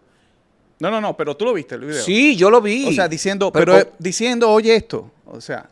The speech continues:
Speaker 2: Sí, sí, sí,
Speaker 1: diciendo
Speaker 2: con preocupación, o
Speaker 1: No,
Speaker 2: sea, con
Speaker 1: diciendo, eh, ellos lo hacían también.
Speaker 2: Ellos lo hacían también.
Speaker 1: Ellos nunca cumplieron la ley.
Speaker 2: Justificándolo. Ellos no cumplieron la ley, estamos violando la ley. Pero de forma tan torpe.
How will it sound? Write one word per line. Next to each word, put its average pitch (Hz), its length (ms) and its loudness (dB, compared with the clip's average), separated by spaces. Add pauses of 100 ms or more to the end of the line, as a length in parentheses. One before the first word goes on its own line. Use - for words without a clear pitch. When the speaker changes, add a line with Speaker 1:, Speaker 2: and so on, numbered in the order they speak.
Speaker 2:
Sí, 151 60 -12
sí, 165 80 -6
sí, 208 100 -6
Speaker 1:
diciendo 226 300 0
Speaker 2:
con 165 160 2
preocupación, 151 720 -2
o 175 40 0
Speaker 1:
No, 254 120 2
Speaker 2:
sea, 240 120 4
con - 40 0
Speaker 1:
diciendo, 190 560 -4 (100)
eh, 190 480 -2 (160)
ellos 220 240 -6
lo 269 60 -6
hacían 269 200 -8
también. 247 640 -10
Speaker 2:
Ellos 127 240 -4
lo 110 80 -4
hacían 98 240 -12
también. - 320 -20 (1000)
Speaker 1:
Ellos 214 380 0
nunca 226 260 -4
cumplieron 220 300 -4
la 214 100 -4
ley. 214 360 -6
Speaker 2:
Justificándolo. 101 1040 -10 (160)
Ellos 147 200 -2
no 185 100 -4
cumplieron 185 320 -2
la 185 100 4
ley, 180 340 4 (180)
estamos 151 460 -2
violando 120 360 -2
la 98 120 -4
ley. 90 240 -12 (380)
Pero 214 200 4
de 208 100 2
forma 285 300 2
tan 277 220 -2
torpe. 123 580 4